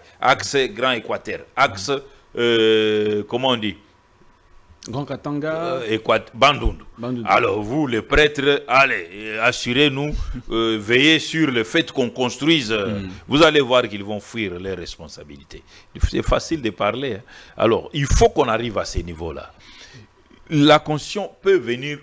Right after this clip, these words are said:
Speaker 1: au fur et à mesure les peuples se sentent sécurisés.
Speaker 2: Mhm.
Speaker 1: Pas grâce à cette constitution qui d'ailleurs n'est pas la nôtre.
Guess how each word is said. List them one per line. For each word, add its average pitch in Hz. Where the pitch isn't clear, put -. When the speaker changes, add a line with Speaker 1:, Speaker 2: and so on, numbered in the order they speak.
Speaker 1:
au 147
fur 190
et 156
à 131
mesure 113
les 104
peuples 131
se 104
sentent 165
sécurisés. 107
Speaker 2:
Mhm. 113
Speaker 1:
Pas 202
grâce 143
à 120
cette -
constitution 101
qui 143
d'ailleurs 143
n'est 107
pas -
la 98
nôtre. 92